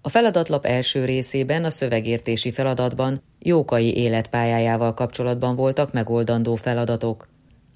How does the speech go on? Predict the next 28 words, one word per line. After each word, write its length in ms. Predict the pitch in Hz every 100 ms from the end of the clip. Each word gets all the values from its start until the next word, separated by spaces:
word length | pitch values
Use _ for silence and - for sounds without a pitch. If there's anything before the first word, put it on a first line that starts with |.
| -
A 80 |
feladatlap 640 | 135 208 190 165 156 143 139
teszt 300 | 120 113 -
részében 540 | 123 117 135 123 127
pedig 280 | 127 131 131
szóképekkel 800 | - 170 165 147 139 139 123 135
kapcsolatos 580 | - 135 - 139 139 139
feladat, 480 | - 143 139 147 - _
versrészletek 840 | - 170 180 - 151 139 147 139 139
sorba 340 | - 139 135
rendezése, 720 | 131 127 127 123 117 - 120 - _
valamint 480 | - 135 127 127 120
művek 320 | 160 165 143
szereplőinek 680 | - 127 123 127 123 120 117
felismerése 720 | - 113 107 - 113 110 104 110
szerepelt. 680 | - 113 110 113 110 104 - _ _ _
Ezen 360 | 170 185 185 160
kívül 420 | 160 151 160 165
Vas 220 | 139 123
Alberttel, 800 | - 127 127 135 131 - 135 135 - -
Herceg 440 | - 143 139 - 135
Ferenccel 520 | - 135 131 131 127
kapcsolatos 580 | - 127 - 123 123 113
kérdéseket 680 | - 113 117 110 110 113
is 140 | 117 -
kaptak 340 | 117 113 113
a 60 | 117
vizsgázók, 720 | 120 117 120 117 117 107